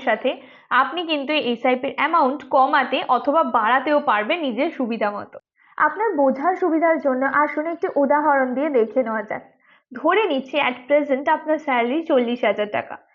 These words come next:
যেখান থেকে আপনি মাসে তিন হাজার টাকা ইনভেস্ট করতে কমফোর্টেবল। এবার নেক্সট ইয়ার যদি আপনার স্যালারি প্রতি মাসে পঞ্চাশ হাজার টাকা হয়ে যায়, সেই ক্ষেত্রে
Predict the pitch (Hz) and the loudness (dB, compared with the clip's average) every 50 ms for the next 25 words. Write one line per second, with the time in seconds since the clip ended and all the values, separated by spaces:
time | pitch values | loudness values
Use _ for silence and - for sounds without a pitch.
0 | _ _ _ - 233 285 285 285 311 392 440 466 440 349 285 254 - 359 440 466 | _ _ _ -6 -2 -2 -2 0 0 -2 -2 -2 -2 -4 -6 -4 -2 0 0 2
1 | 415 - - 370 392 339 285 262 240 240 240 - - 440 466 453 - 320 330 370 | 2 0 -2 -6 -6 -4 0 0 0 0 0 -2 -2 -2 -2 -2 -2 -4 -6 -6
2 | 381 370 349 359 330 330 339 330 330 330 320 381 - - 254 240 233 226 233 254 | -6 -2 -2 0 0 2 0 0 0 -2 -2 -2 -4 -4 -4 -2 -2 0 -2 -2
3 | 254 - - 254 262 262 262 349 392 381 339 269 240 240 - 214 214 - 285 - | -2 -2 0 2 2 2 0 -4 -4 0 0 0 0 0 -2 -4 -2 -2 -2 0
4 | - - - - - _ _ _ _ - - - - - 339 370 453 440 392 294 | -2 -2 -2 -6 -16 _ _ _ _ -20 -20 -14 -8 -4 -2 0 0 0 2 2
5 | 262 294 330 - - - 381 370 330 277 285 269 311 302 320 311 285 277 - 294 | 2 2 2 -2 -2 -2 0 2 4 2 2 0 -2 0 2 2 0 2 0 0
6 | 277 277 285 - 277 277 311 339 311 302 285 302 285 - 277 247 247 285 269 262 | -2 0 0 0 0 2 2 2 2 0 0 0 0 2 2 2 2 0 -2 0
7 | 247 240 269 294 294 - 302 285 285 277 240 240 254 262 339 339 370 339 339 339 | 0 0 0 0 0 0 0 0 0 0 -2 0 0 -2 -2 -2 0 0 0 0
8 | 330 339 320 311 320 302 302 277 269 269 254 233 214 220 226 311 - - - - | 0 0 0 0 2 2 4 4 4 4 4 4 2 2 0 0 -2 -6 -14 -20
9 | - - _ _ - 392 403 440 415 415 349 285 269 - 302 | -20 -20 _ _ -2 0 2 2 2 2 0 0 0 0 2